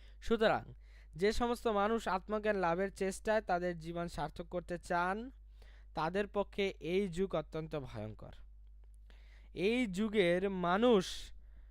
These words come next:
ইন্দ্রিয় তৃপ্তির প্রচেষ্টায় এত ব্যস্ত যে তারা আত্মজ্ঞান লাভের প্রয়োজনীয়তা সম্পূর্ণভাবে বিস্মৃত হয়েছে। উন্মাদের মতো তারা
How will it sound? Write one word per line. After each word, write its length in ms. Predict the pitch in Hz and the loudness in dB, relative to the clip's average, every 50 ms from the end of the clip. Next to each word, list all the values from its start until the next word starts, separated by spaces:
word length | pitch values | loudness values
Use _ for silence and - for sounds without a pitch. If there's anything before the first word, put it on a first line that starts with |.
| - - - - - - - - - | -20 -20 -20 -20 -20 -20 -20 -14 -4
ইন্দ্রিয় 440 | - 175 190 208 214 190 208 233 240 | -2 0 0 0 -2 0 6 6 6
তৃপ্তির 520 | 240 - - 214 226 - - - 226 226 196 | 6 6 -2 -6 -6 -6 -4 -2 -2 -2 0
প্রচেষ্টায় 800 | - 202 190 190 - 202 214 202 - - 220 208 208 226 240 247 - - - - - - - - - - - - | 0 0 0 0 0 -4 -4 -4 -2 2 4 4 4 4 2 0 -8 -16 -20 -20 -20 -20 -20 -20 -20 -20 -6 -2
এত 280 | 156 180 196 - - | -2 -2 -2 6 8
ব্যস্ত 520 | 277 277 262 226 196 - - - - 185 170 | 8 10 10 8 6 4 0 -2 0 0 0
যে 220 | 160 160 190 185 | 2 0 0 0
তারা 360 | 175 - 180 165 175 175 165 - | 2 2 2 2 2 2 0 2
আত্মজ্ঞান 540 | - 180 208 - - 240 247 233 226 240 233 | 0 0 0 0 0 -2 0 2 2 0 4
লাভের 300 | 214 196 180 185 208 196 | 4 2 4 2 0 -2
প্রয়োজনীয়তা 680 | - 196 190 190 185 185 196 196 196 196 190 - 208 | 0 2 2 2 2 2 0 0 0 -2 -2 -2 -4
সম্পূর্ণভাবে 840 | 202 - 202 175 175 170 - 190 196 196 196 185 180 170 165 170 170 | -2 0 -2 -2 -2 -2 0 0 2 2 2 2 2 2 2 2 0
বিস্মৃত 460 | 160 160 160 151 - - 165 156 - | 0 -4 -8 -8 -8 -6 -8 -4 -4
হয়েছে। 480 | 151 135 160 165 151 143 - - - - - - - - - - - - - - - - - - - - - | -4 -4 -2 -2 -2 -4 -4 -8 -8 -8 -10 -16 -20 -20 -20 -20 -18 -18 -18 -18 -18 -18 -18 -18 -18 -16 -4
উন্মাদের 720 | - 170 196 202 220 220 233 233 240 247 247 254 262 247 | 0 2 2 2 4 4 6 6 6 8 8 8 8 8
মতো 500 | 240 214 190 185 - - 165 165 185 214 | 6 4 2 2 4 2 2 4 4 2
তারা 560 | - - 190 175 170 170 170 175 196 226 269 | 2 2 2 4 4 4 4 4 4 2 0